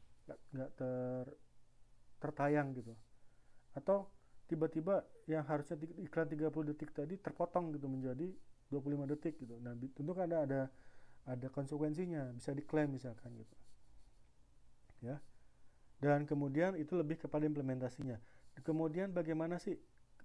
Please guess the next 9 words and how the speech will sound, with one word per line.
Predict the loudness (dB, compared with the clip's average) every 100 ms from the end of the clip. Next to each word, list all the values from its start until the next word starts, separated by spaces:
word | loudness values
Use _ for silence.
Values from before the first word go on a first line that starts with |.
| -20 -4
evaluasi | -2 4 6 6 4 2
dari | 2 2 2 2
keseluruhan | 0 4 4 4
tadi, | 2 2 0
program | 0 0 0
tadi? | 0 -4 -6 -14 -20 -20 -18 -18 -16 -16 -16 -18 -4
Ya, | -2 -2
apakah | -2 -2 4 6 6 4
misalkan | -2 0 6 6